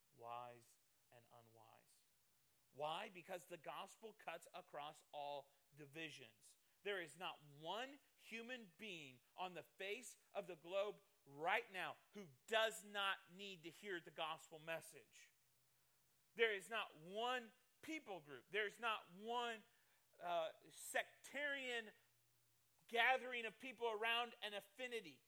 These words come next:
So you think of in the, uh, the divided world that we live in, especially in the West, there's not a political party, there's not a people group, there's not an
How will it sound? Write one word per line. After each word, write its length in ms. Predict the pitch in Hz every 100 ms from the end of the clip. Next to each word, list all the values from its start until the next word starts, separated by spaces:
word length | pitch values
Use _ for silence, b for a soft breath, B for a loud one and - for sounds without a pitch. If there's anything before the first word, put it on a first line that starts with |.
| _
So 160 | - 233
you 80 | 233
think 240 | 247 233
of 80 | 202 B B _
in 320 | 233 233 226
the, 320 | 214 214 202 -
uh, 320 | 196 190 175 - - - 170
the 80 | 190
divided 560 | 180 180 165 226 240 233 202
world 320 | 220 220 208
that 80 | 196
we 80 | 196
live 160 | 214 214
in, 80 | 202
especially 640 | - - 226 226 226 220
in 80 | 208
the 80 | 214
West, 320 | 214 147 - B B
there's 240 | 226 220 233
not 160 | 214
a 60 | 185
political 640 | 185 170 165 254 311 311 294
party, 480 | - 277 269 269 247 B -
there's 240 | 220 208
not 160 | 208 190
a 80 | 170 -
people 320 | 302 294 302 233
group, 240 | 269 254 254 B 190
there's 320 | 233 214 196
not 240 | 214 208
an 240 | - 170